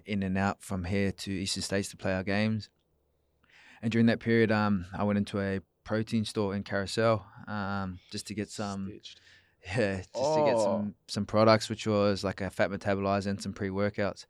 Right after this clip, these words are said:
Speaker 3: Yeah.
Speaker 1: And, like, at that age, like, I was eighteen, but I didn't really know anything.
Speaker 2: No idea.
Speaker 1: And I just
Speaker 3: Yeah.
Speaker 1: wanted to kinda look good for stereos and
Speaker 3: Oh,
Speaker 1: all that
Speaker 3: yeah.
Speaker 1: stuff.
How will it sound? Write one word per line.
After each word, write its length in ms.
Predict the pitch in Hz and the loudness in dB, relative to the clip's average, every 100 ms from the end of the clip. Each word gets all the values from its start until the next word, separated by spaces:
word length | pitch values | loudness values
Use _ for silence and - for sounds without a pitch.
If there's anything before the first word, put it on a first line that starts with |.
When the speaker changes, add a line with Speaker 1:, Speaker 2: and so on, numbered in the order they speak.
| - | -14
Speaker 3:
Yeah. 220 | 123 117 - | -4 -4 -2
Speaker 1:
And, 120 | 127 | 4
like, 220 | 127 131 - | 6 6 4
at 160 | 180 - | 2 4
that 140 | 104 | 6
age, 220 | 98 95 | 4 2
like, 120 | 95 | 2
I 60 | 113 | 4
was 180 | 104 - | 4 2
eighteen, 400 | 92 90 90 95 | 0 2 2 2
but 100 | 92 | 4
I 100 | 98 | 4
didn't 160 | 98 80 | 2 -2
really 220 | 85 87 | -4 -4
know 200 | 87 90 | -2 -2
anything. 360 | 95 92 98 113 | -4 -6 -10 -8
Speaker 2:
No 260 | 110 110 | -6 -6
idea. 320 | 113 107 - - - | -6 -6 -8 -12 -16
Speaker 1:
And 240 | 98 95 | -12 -4
I 180 | 101 107 | 2 2
just 140 | 104 | 2
Speaker 3:
Yeah. 60 | 101 | -2
Speaker 1:
wanted 140 | 98 | -4
to 80 | - | -6
kinda 260 | - 98 98 | -4 -2 2
look 220 | 107 104 | 2 2
good 160 | 110 101 | 0 -2
for 100 | 98 | -4
stereos 720 | - 107 107 110 107 107 107 | 0 2 4 6 6 6 6
and 80 | 147 | 6
Speaker 3:
Oh, 40 | |
Speaker 1:
all 60 | 113 | 6
that 60 | |
Speaker 3:
yeah. 140 | - - | 6 4
Speaker 1:
stuff. 400 | - 113 113 | 4 2 0